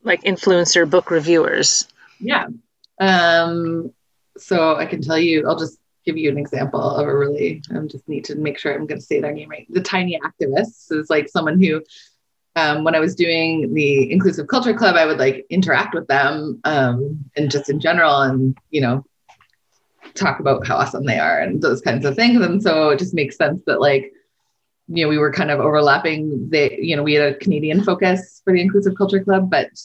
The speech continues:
Speaker 2: um, yeah, just, yeah, there was just lots of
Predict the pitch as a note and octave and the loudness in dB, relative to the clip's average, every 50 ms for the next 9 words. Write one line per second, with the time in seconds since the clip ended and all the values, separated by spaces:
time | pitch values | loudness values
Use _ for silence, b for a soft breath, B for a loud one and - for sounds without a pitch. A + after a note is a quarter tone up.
0 | D#3 C#3+ C#3+ A#2+ B2+ B2+ C3+ C#3+ D3 D3+ C3+ - _ _ _ _ _ _ _ _ | -8 -4 -2 -2 -2 -2 -4 -6 -10 -12 -16 -20 _ _ _ _ _ _ _ _
1 | _ A3+ C4 G3+ - - - - F3+ F#3 - _ _ _ _ _ _ _ _ _ | _ 0 0 0 -2 -4 -6 -8 -8 -10 -10 _ _ _ _ _ _ _ _ _
2 | _ _ _ _ _ _ _ _ _ _ _ _ _ _ - - - - G#3+ A#3 | _ _ _ _ _ _ _ _ _ _ _ _ _ _ -20 -16 -10 -4 -4 -4
3 | A#3 - - - E3+ D#3 D3+ - D#3+ C#3+ - - C#3+ C3+ C3 - D3 C#3+ C#3 C#3 | -4 -4 -6 -2 0 0 0 0 0 -4 -2 0 0 0 2 2 0 0 0 -4
4 | C#3+ | -8